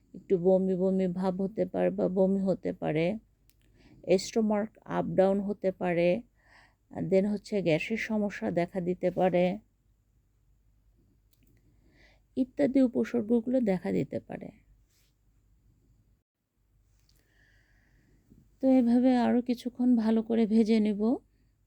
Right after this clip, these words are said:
আরও বি-, কিছুটাও আপনাদের সাথে শেয়ার করব ভেবেছি। করলা ত্বক এবং চুলের জন্য খুবই উপকারী। করলায় আছে ফাইবার, যা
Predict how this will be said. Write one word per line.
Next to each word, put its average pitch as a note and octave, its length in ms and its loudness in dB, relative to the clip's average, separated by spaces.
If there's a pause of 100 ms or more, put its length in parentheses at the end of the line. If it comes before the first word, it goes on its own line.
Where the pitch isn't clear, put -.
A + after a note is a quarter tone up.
(140)
আরও G#3 300 -2
বি-, G#3+ 260 2 (200)
কিছুটাও A3+ 960 -2 (100)
আপনাদের G#3+ 380 -4
সাথে A3 300 -6
শেয়ার A3+ 420 0
করব G#3 440 -8
ভেবেছি। G#3 540 -4 (2250)
করলা A#3+ 580 2
ত্বক B3 480 -2 (140)
এবং A#3+ 320 2
চুলের A3+ 420 2
জন্য B3+ 320 2
খুবই A#3+ 460 2
উপকারী। G3 640 -2 (560)
করলায় B3+ 500 4
আছে C4 340 -2
ফাইবার, G3+ 840 -4
যা G#3 300 0